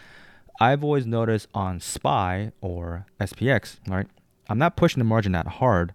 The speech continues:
so there was very little expansion before I got stopped out. But because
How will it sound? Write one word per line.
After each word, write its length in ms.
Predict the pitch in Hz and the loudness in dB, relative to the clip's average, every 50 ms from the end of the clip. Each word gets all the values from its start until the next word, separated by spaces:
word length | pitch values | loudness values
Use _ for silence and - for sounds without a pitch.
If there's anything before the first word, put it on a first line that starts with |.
| _ _ | _ _
so 240 | - - 113 104 101 | -6 0 0 0 0
there 280 | 98 - - 113 120 131 | 0 0 2 4 4 4
was 280 | 127 127 123 110 107 _ _ - | 4 2 2 0 -2 _ _ -18
very 380 | - 104 117 123 139 160 165 160 - - _ - | -8 0 2 4 4 4 2 0 -4 -10 _ 0
little 220 | 117 143 143 117 | 4 4 6 4
expansion 560 | 101 - - - - 135 143 156 - - 104 92 | 4 0 -4 -2 0 0 0 0 -2 -2 -4 -4
before 320 | 95 90 - - 107 98 | -4 -4 -2 0 0 0
I 60 | 95 | 0
got 140 | 95 87 85 | 0 -2 -4
stopped 300 | - - 87 80 - - | -4 -4 -4 -4 0 0
out. 160 | 95 80 - - - - - - - - - - - - - - - - - | 0 0 -2 -4 -12 -20 -20 -20 -20 -20 -20 -20 -20 -16 -10 -10 -10 -6 0
But 180 | - 110 - 123 - _ _ | 2 2 2 0 -4 _ _
because 420 | - 120 - - 165 175 175 170 | -2 0 2 4 4 4 4 2